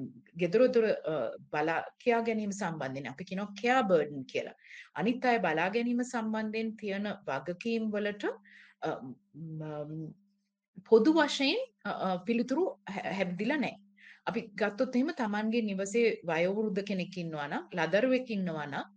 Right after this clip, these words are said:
අනිවාර්යයෙන්ම ගෙදර කාන්තාව ඉන්නවා නම්, මව හෝ, අ, වෙනත්, අ, වැඩිහිටි කාන්තාවක් ඉන්නවා නම් ඒ කාන්තාව පෙළඹෙනවා තමන්, අ, අ, රැකියා ක්ෂේත්‍රයෙන් ඉවත් වෙලා ඒ දරුවා හෝ වයෝවෘද්ධ අය බලා ගැනීමට.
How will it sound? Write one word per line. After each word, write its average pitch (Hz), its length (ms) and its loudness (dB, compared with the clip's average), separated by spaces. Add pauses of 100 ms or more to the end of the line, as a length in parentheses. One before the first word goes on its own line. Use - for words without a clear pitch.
(360)
අනිවාර්යයෙන්ම 240 960 2 (400)
ගෙදර 185 320 0 (380)
කාන්තාව 196 640 -2 (300)
ඉන්නවා 147 320 -6
නම්, 147 200 -8
මව 151 180 -4 (140)
හෝ, 175 260 0 (320)
අ, 139 180 0
වෙනත්, 175 360 -2 (120)
අ, 131 220 -4
වැඩිහිටි 160 400 0
කාන්තාවක් 156 560 -6
ඉන්නවා 147 220 -8
නම් 294 160 -4 (400)
ඒ 294 380 2
කාන්තාව 208 480 -4 (100)
පෙළඹෙනවා 185 520 -2 (120)
තමන්, 202 320 -4 (300)
අ, 170 60 -4
අ, 160 240 -2 (140)
රැකියා 170 360 -2
ක්ෂේත්‍රයෙන් 190 460 -4
ඉවත් 165 340 -4
වෙලා 262 160 0
ඒ 285 160 -2
දරුවා 175 460 0
හෝ 240 180 0
වයෝවෘද්ධ 185 480 0
අය 165 100 0
බලා 131 320 -2
ගැනීමට. 139 480 -4